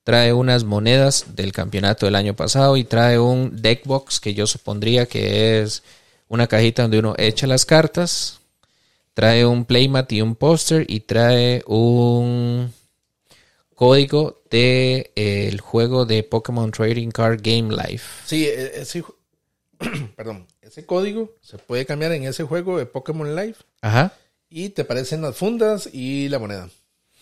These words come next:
Speaker 1: Ok, ok. Se vuelven digitales,
Speaker 2: Se
Speaker 1: digamos.
Speaker 2: vuelven digitales, sí,
Speaker 1: Ok,
Speaker 2: correcto.
Speaker 1: ok. Eso es como una especie de N F T,
Speaker 2: Y,
Speaker 1: algo
Speaker 2: y
Speaker 1: así.
Speaker 2: en los, en los paquetes viene un código que te da, eh, aquí vienen diez cartas, te da diez cartas digitales.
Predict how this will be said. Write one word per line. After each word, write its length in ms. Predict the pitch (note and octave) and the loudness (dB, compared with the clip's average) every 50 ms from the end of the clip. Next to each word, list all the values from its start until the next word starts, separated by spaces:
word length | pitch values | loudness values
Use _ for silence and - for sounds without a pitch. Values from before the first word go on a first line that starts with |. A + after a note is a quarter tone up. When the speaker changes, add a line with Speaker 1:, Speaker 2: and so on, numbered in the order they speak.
| _ _ - - - - - - _ | _ _ -20 -20 -20 -20 -20 -14 _
Speaker 1:
Ok, 280 | - A2 G#2 - - G#2 G#2 - A2 - - _ _ _ _ _ _ _ _ _ | 0 2 2 2 0 0 0 0 -2 -6 -10 _ _ _ _ _ _ _ _ _
ok. 120 | _ - - - A2+ - | _ -6 -6 -4 -2 0
Se 140 | - B2 | 4 4
vuelven 720 | A2 G#2+ A2+ C3 C#3 C#3 C3+ B2+ B2 A#2 A2 G#2 G2+ G2+ G2+ | 6 6 4 4 2 2 0 0 -2 -2 -4 -4 -6 -4 -4
digitales, 480 | G#2 G#2+ A2 G#2 - C3 B2 A2+ G#2+ | -2 -2 -2 -2 0 0 0 0 -2
Speaker 2:
Se 80 | F2 - | -2 0
Speaker 1:
digamos. 180 | G#2+ A#2+ D3 D3 | 0 0 0 0
Speaker 2:
vuelven 200 | D#3 D#3 D3 A#2+ | -2 -4 -4 -6
digitales, 340 | A#2+ A#2+ - G#2+ G#2+ G2 | -8 -10 -10 -12 -12 -12
sí, 60 | - G#2 | -6 -4
Speaker 1:
Ok, 140 | G2+ G2 - | -4 -2 0
Speaker 2:
correcto. 200 | G#2 F#2+ G2 G2+ | 0 0 0 0
Speaker 1:
ok. 100 | G2 - | -2 -2
Eso 320 | A2 G2 F#2 - C3+ B2+ A#2+ | -4 -2 -2 0 2 2 2
es 120 | B2 A#2+ | 2 2
como 180 | A2+ A#2+ A#2 A2+ | 0 0 0 0
una 100 | A2+ A#2 | 0 0
especie 360 | A2+ - - A#2 A#2 A#2+ A#2 | 0 0 0 -2 0 2 2
de 600 | G#2+ G2+ G2 F#2+ F#2 F2+ F2 - D2 D2+ C#2 D#2+ | 2 2 0 0 -2 -4 -4 -6 -8 -8 -8 -4
N 100 | G#2 G#2+ A2 | -2 -2 -2
F 160 | - - G#2+ | -2 -2 -2
T, 140 | - A#2+ A#2 | 0 0 2
Speaker 2:
Y, 40 | A2 | 2
Speaker 1:
algo 160 | G#2+ G#2+ A2+ | 4 2 2
Speaker 2:
y 40 | A#2+ | 2
Speaker 1:
así. 140 | G#2+ - D#3 | 2 2 2
Speaker 2:
en 80 | D3 D3 | 2 2
los, 380 | D3+ C#3+ C#3 B2+ - - - | 0 0 -2 -2 -4 -6 -6
en 140 | - A#2+ A#2+ | -6 -6 -6
los 180 | B2 B2 A2+ - | -6 -8 -8 -8
paquetes 680 | - - E3+ E3+ - F#3+ F#3+ - A3+ A#3 A#3 - - - | -4 -4 -2 -2 -2 -4 -4 -6 -8 -10 -10 -12 -16 -18
viene 320 | - G#2+ B2 C#3 D3 D#3+ | -14 -12 -10 -8 -8 -8
un 100 | E3 E3 | -8 -10
código 560 | - - F3 F#3+ G#3 A3+ A3 A#3 A#3 A#3 - _ _ _ _ _ _ _ _ _ _ _ _ | -6 -4 -2 -2 -2 -2 -4 -8 -10 -12 -16 _ _ _ _ _ _ _ _ _ _ _ _
que 120 | _ C3+ A#2+ | _ -10 -10
te 220 | - - A2 G#2 | -6 -6 -6 -4
da, 480 | G2+ G#2+ A2 B2 C3+ D3+ D#3+ E3 D#3+ C#3+ - E2+ | -4 -2 -2 0 2 2 2 2 2 0 -2 -4
eh, 280 | G#2+ G#2 G2+ G2 F#2 | -8 -10 -10 -10 -12
aquí 180 | F#2 - - B2+ | -12 -14 -12 -12
vienen 300 | C3 C#3+ D3+ D#3 D3 C#3 | -10 -10 -8 -10 -10 -8
diez 180 | C3+ D3 C#3 | -10 -10 -8
cartas, 420 | - - G3+ G3+ - - A#3+ - - - - _ _ _ _ _ | -6 -6 -8 -8 -8 -14 -18 -18 -20 -20 -20 _ _ _ _ _
te 100 | - A2+ | -10 -8
da 160 | A2+ A#2 A#2+ | -6 -6 -6
diez 260 | C3 C#3+ D3+ D3 - | -6 -6 -6 -8 -6
cartas 260 | - D3+ C#3+ - D#3 C#3 | -6 -6 -6 -6 -8 -10
digitales. 680 | C3 G#2+ A2 G#2 - G2+ F#2+ F#2+ G2+ - - - _ | -10 -10 -10 -12 -14 -16 -18 -18 -20 -20 -20 -20 _